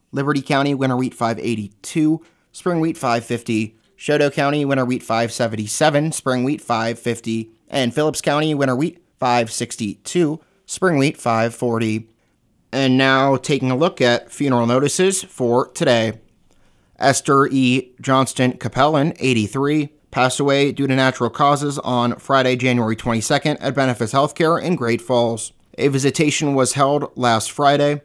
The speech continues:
in Havre at Holland and Bonine Funeral Home, and funeral services and burial will be at one P M this upcoming Monday, February eighth, at Ballard Funeral Home in Cody, Wyoming.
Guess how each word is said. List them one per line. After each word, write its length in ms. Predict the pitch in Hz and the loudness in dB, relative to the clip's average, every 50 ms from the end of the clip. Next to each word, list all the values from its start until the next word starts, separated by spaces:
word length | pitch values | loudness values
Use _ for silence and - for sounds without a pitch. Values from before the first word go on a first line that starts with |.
| _ _ _ | _ _ _
in 140 | - 117 120 | -4 -2 0
Havre 420 | 117 123 131 139 139 143 147 147 | 0 2 4 2 4 4 2 0
at 120 | - 120 143 | 2 0 0
Holland 320 | 135 135 127 135 135 127 | 0 0 0 2 2 2
and 120 | 117 113 113 | 4 2 2
Bonine 400 | 117 120 120 120 120 120 120 113 | 2 2 2 2 2 2 0 0
Funeral 480 | - 127 123 117 113 104 104 101 - _ _ - | -2 -2 0 0 0 -2 -2 -6 -8 _ _ -6
Home, 400 | - 160 151 151 151 151 147 - _ _ _ - | -2 0 0 0 0 0 -2 -6 _ _ _ -4
and 160 | - 135 - | -4 -4 -2
funeral 320 | - 160 151 143 127 127 | 2 2 4 4 4 2
services 520 | 123 - 156 143 139 147 135 - 131 123 127 | 2 2 2 2 2 2 0 0 0 0 0
and 140 | 117 110 | 0 2
burial 420 | - 123 147 170 156 143 147 160 - | 2 2 4 4 6 4 4 2 0
will 180 | - 151 156 | -2 -4 -4
be 180 | 143 170 160 147 | -2 0 2 2
at 100 | 135 110 | 0 0
one 220 | 127 135 143 147 | 0 -2 -2 -2
P 260 | 143 - - 147 151 139 | -2 -4 -2 -2 0 0
M 220 | 143 151 151 151 - _ - | 0 0 -2 -2 -6 _ -4
this 180 | - 143 120 | -2 -2 2
upcoming 460 | 160 151 139 - - 147 139 131 123 127 | 2 0 0 0 -2 0 0 2 2 2
Monday, 380 | 135 143 151 147 147 147 127 | 2 2 4 4 4 2 2
February 580 | - - 151 143 127 127 120 117 117 113 117 - | 0 0 -2 0 0 0 0 0 0 0 0 -2
eighth, 340 | 143 165 151 156 156 - _ - | 0 0 -2 -2 -4 -8 _ -6
at 240 | - 123 131 120 107 | -2 -2 -2 0 2
Ballard 380 | - 127 143 156 156 139 127 - | 4 4 4 6 4 2 0 0
Funeral 380 | - 131 127 127 127 127 123 | 0 0 2 2 2 2 2
Home 200 | 127 139 147 160 | 2 2 0 2
in 120 | 165 180 175 | 0 -2 0
Cody, 320 | - 123 117 127 123 127 | 0 0 0 2 2 2
Wyoming. 640 | 120 123 127 117 117 117 117 117 117 113 113 110 | 2 2 2 4 2 2 2 2 2 0 -2 -4